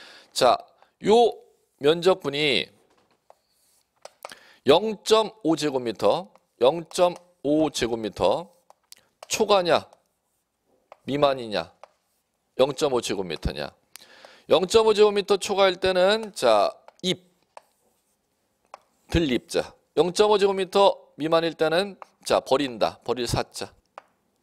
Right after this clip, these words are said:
영점오 제곱미터일 때는, 영점오 제곱미터일 때는 구하고자 하는 끝자리가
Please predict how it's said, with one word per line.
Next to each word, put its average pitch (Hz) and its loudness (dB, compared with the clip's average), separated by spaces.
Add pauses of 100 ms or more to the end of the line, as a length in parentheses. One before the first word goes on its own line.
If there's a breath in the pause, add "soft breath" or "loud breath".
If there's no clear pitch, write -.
(2000 loud breath)
영점오 196 2
제곱미터일 175 0
때는, 165 2
영점오 156 0
제곱미터일 143 0
때는 135 0 (1400 loud breath)
구하고자 208 4
하는 214 -2 (180)
끝자리가 143 0